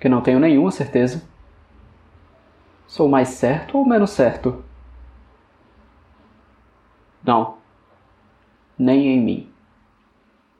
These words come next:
Enquanto as mansardas e não mansardas do mundo não estão nessa hora gênios para si mesmos, sonhando. Quantas aspirações altas e nobres e lúcidas,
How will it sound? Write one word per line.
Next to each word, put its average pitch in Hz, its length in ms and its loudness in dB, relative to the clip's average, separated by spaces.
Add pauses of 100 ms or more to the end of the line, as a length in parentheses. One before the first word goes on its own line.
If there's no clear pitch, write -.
(1160)
Enquanto 185 300 -4
as 170 100 0
mansardas 127 800 -2
e 110 80 -2
não 117 180 0
mansardas 120 680 -2
do 113 100 -6
mundo 117 440 -6 (960)
não 139 120 0
estão 135 220 0
nessa 127 300 0
hora 120 280 2
gênios 120 460 0
para 117 200 -2
si - 180 -8
mesmos, 117 680 -2
sonhando. 113 640 -2 (2000)
Quantas 127 500 -4
aspirações 113 800 -6
altas 113 540 -2
e 120 40 -4
nobres 123 520 0
e 131 60 -2
lúcidas, 123 760 -2